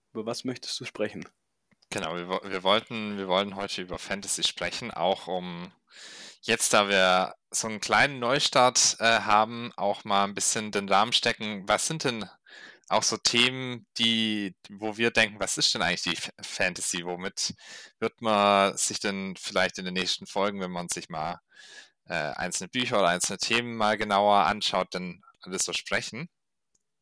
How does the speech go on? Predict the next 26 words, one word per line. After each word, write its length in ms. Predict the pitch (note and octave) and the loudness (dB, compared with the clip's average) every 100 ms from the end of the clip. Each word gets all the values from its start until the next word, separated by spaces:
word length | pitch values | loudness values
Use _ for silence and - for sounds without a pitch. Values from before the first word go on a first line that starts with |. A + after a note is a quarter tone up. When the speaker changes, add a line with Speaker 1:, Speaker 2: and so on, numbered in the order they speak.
| - - - - - - _ | -16 -12 -12 -12 -12 -16 _
Speaker 2:
Und 160 | G2+ F#2 | -16 -4
da 200 | - F#2+ | 2 2
so 100 | A2+ | 2
mal 140 | A#2+ G#2 | 2 0
ein 80 | G2+ | 2
bisschen 260 | - G#2 | 0 0
so 120 | F#2+ | -2
den 160 | F#2+ F2+ | -2 0
Rahmen 260 | E2+ F#2+ G#2 | 2 2 0
abzustecken, 760 | F2+ - - - E2+ - F#2 - | -6 -4 -2 0 -2 -4 -12 -8
das, 440 | F2+ F2 - - - | -4 0 2 2 0
äh, 320 | F2 E2 D#2 - - _ _ _ _ | -4 -4 -4 -8 -20 _ _ _ _
hab 260 | - A2 - | -6 -4 -4
ich, 260 | G#2+ - - - | -6 -6 -10 -10
haben 260 | - A2 G#2+ | -4 -2 2
wir 240 | A2+ G2 | 4 4
auf 100 | F#2+ | 2
jeden 120 | G#2 | -4
Fall 180 | G2 F#2 | -4 -4
heute, 440 | F2+ F2+ F#2 F2 E2+ _ - | -2 -2 -2 -2 -4 _ -8
heute 320 | F2+ - E2+ | -6 -6 -10
vor. 480 | - G2 E2 E2 C3+ _ _ - - - - | -10 -6 -4 -4 -8 _ _ -18 -16 -18 -14
Speaker 1:
Okay. 300 | - E2 E2 | -2 2 2
Speaker 2:
Ähm, 180 | E2+ D#2+ - _ _ _ - - - - - _ - - - _ _ _ _ | 2 -6 -18 _ _ _ -20 -20 -20 -20 -20 _ -20 -20 -20 _ _ _ _
ich 340 | - - - A2 | -12 -8 -8 -6
hab 140 | - | -6